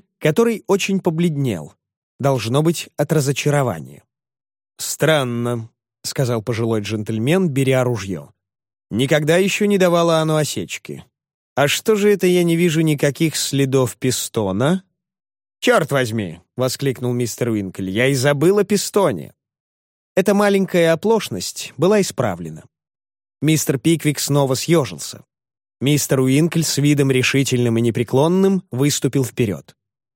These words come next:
Мистер Тапмен выглядывал из-за дерева. Мальчишка закричал. Вылетело четыре птицы.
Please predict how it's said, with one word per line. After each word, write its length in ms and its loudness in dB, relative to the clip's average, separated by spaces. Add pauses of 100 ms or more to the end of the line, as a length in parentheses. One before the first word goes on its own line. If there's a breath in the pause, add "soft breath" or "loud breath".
(200)
Мистер 400 -2
Тапмен 540 -2 (100)
выглядывал 760 0
из-за 380 -2
дерева. 480 -6 (1040)
Мальчишка 540 2
закричал. 720 0 (400)
Вылетело 580 2
четыре 480 -2
птицы. 480 -8